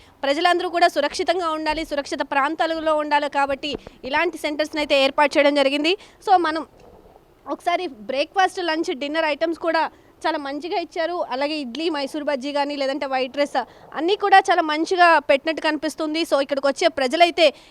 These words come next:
ఇబ్బంది పడకుండా ఉండడానికి వాళ్ళకి మంచి ఫుడ్ని కూడా ఏర్పాటు చేయడం జరిగింది. అలాగే, ఆ, ఇక్కడ హెల్ప్ లైన్ సెంటర్ కూడా ఏర్పాటు చేశారు. So, అటు చూసుకున్నట్లయితే వాళ్ళకి way to toilets ఇక్కడ క్లియర్ కట్‌గా ఎక్కడ ఏముంటాయి అనేది కూడా ప్రజలకి తెలిసే విధంగా కూడా ప్రతి ఒక్కటి కూడా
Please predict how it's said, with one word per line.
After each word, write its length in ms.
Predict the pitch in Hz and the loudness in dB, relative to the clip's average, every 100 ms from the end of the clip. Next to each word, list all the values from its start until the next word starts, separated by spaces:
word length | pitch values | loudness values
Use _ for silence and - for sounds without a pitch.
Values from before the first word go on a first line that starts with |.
| - | -10
ఇబ్బంది 320 | 233 320 403 | 2 4 4
పడకుండా 380 | 359 339 339 320 | 2 2 0 -2
ఉండడానికి 440 | 311 311 311 320 | -2 0 -2 0
వాళ్ళకి 560 | 294 277 262 269 277 240 - - - _ _ _ _ - | 2 2 0 0 0 -2 -12 -20 -20 _ _ _ _ -6
మంచి 300 | 277 302 330 | -2 0 -2
ఫుడ్ని 320 | - 285 320 | -4 -4 -2
కూడా 240 | 370 349 320 | 0 4 6
ఏర్పాటు 420 | 294 285 294 294 | 6 4 0 0
చేయడం 180 | 277 277 | -2 -2
జరిగింది. 400 | 262 277 302 381 - - | -2 -4 -6 -8 -14 -6
అలాగే, 440 | 254 311 370 381 403 - - - | 4 4 6 2 0 -6 -6 4
ఆ, 360 | 302 294 269 - - | 6 6 4 0 -8
ఇక్కడ 180 | 302 370 349 339 | -4 4 8 8
హెల్ప్ 300 | 320 311 339 | 6 2 4
లైన్ 140 | 392 | 4
సెంటర్ 300 | 370 311 320 | 6 4 2
కూడా 240 | 359 359 330 | 2 6 6
ఏర్పాటు 360 | 311 320 311 | 6 2 2
చేశారు. 260 | 320 320 311 | 0 0 0
So, 300 | 311 294 277 - - _ - - - - - - - 269 | 2 4 4 -2 -20 _ -20 -20 -20 -20 -20 -20 -14 -2
అటు 260 | 277 269 359 | -2 0 -2
చూసుకున్నట్లయితే 580 | 370 359 349 339 330 339 | -2 -2 0 2 4 4
వాళ్ళకి 440 | 320 311 302 254 - - | 4 0 -4 -6 -8 0
way 160 | 277 302 | 2 4
to 80 | 381 | 4
toilets 420 | 320 311 320 - | 6 6 4 0
ఇక్కడ 160 | 277 294 | -2 -2
క్లియర్ 340 | - 349 415 | 0 0 0
కట్‌గా 420 | 381 359 330 320 | 2 0 0 0
ఎక్కడ 300 | 302 285 381 | 2 0 -2
ఏముంటాయి 560 | 370 302 320 339 330 320 | 0 0 0 0 2 4
అనేది 220 | 320 311 | 2 0
కూడా 300 | 311 302 285 | 0 4 4
ప్రజలకి 460 | 285 - 285 311 330 | 4 0 0 0 -2
తెలిసే 380 | 320 311 381 370 | 0 0 2 2
విధంగా 300 | 330 320 311 | 2 0 0
కూడా 220 | 302 311 | 2 2
ప్రతి 340 | 285 269 339 | 2 -2 -2
ఒక్కటి 240 | 330 311 294 | -4 -6 -2
కూడా 320 | 285 277 | 4 4